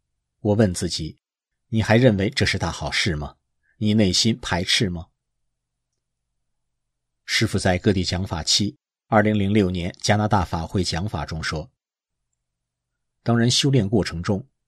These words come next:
因为你要提升，肯定对你来讲，对修炼人来讲是有考验的，做不好会不断的有麻烦出现，做得好也会不断的有修炼中的考验出现。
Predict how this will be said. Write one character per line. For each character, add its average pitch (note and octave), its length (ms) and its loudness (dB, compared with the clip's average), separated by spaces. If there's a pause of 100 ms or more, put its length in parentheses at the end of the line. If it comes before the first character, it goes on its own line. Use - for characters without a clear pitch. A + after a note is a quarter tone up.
(160)
因 A#2+ 160 4
为 A2+ 140 4
你 F2 100 -2
要 E2+ 140 -8
提 - 260 -8
升， B2 240 0 (480)
肯 A2 160 0
定 C#3 160 2
对 B2+ 140 2
你 F2 120 -2
来 E2 220 -6
讲， D#2 320 -6 (400)
对 A#2+ 180 4
修 D3 220 2
炼 A#2+ 160 2
人 F2+ 100 -2
来 F2 160 -4
讲 E2+ 320 -6
是 - 140 -2
有 F#2 100 -2
考 E2 240 -6
验 D#2+ 300 -4
的， C#2 160 -12 (500)
做 G#2 240 4
不 F2 80 -4
好 F2 280 -6
会 - 240 0
不 - 120 -6
断 G#2 240 2
的 F2 100 -4
有 E2 120 -6
麻 D#2 220 -6
烦 E2 160 -6
出 D2+ 180 -8
现， - 260 -6 (1000)
做 G#2 160 4
得 F#2+ 80 4
好 F2+ 320 -2
也 G2 140 0
会 F#2+ 160 0
不 G2 160 -4
断 F#2+ 260 2
的 E2+ 180 -10
有 F#2 140 -6
修 - 240 0
炼 A2+ 180 0
中 F2 160 -8
的 E2 60 -10
考 D2 240 -10
验 G#2 220 -4
出 - 160 -8
现。 C2+ 280 -8